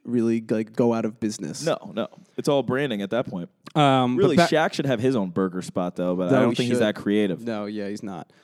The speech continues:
Speaker 1: But, so the Jets had their, their win, and then Dallas had Cooper Rush.
Speaker 2: Mm-hmm.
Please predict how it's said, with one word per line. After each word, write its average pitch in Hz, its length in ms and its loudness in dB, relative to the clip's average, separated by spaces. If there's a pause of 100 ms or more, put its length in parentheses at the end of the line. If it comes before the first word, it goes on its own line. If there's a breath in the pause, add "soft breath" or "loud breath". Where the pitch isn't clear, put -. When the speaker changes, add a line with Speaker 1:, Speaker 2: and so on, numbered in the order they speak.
(240 soft breath)
Speaker 1:
But, 135 460 0
so 143 140 -2
the 127 100 0
Jets 151 520 2
had 160 240 4
their, 135 260 4
their 135 240 4
win, 139 400 0 (480 soft breath)
and 135 120 -2
then 131 200 -2
Dallas 165 600 0 (160)
had 135 260 0
Cooper 185 320 0
Rush. 175 420 2
Speaker 2:
Mm-hmm. 135 240 0